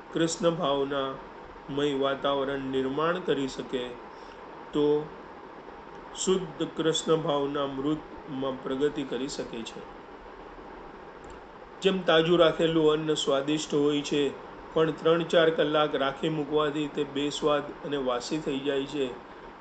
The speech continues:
તેમ જ્યાં સુધી જીવન તાજગીભર્યું હોય છે, ત્યાં સુધી જ ભૌતિક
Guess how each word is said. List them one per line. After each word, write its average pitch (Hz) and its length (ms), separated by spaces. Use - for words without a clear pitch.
તેમ 143 220
જ્યાં 190 220
સુધી 175 320
જીવન 170 420
તાજગીભર્યું 156 920
હોય 151 120
છે, 156 320
ત્યાં 147 200
સુધી 151 380
જ 151 180
ભૌતિક 139 380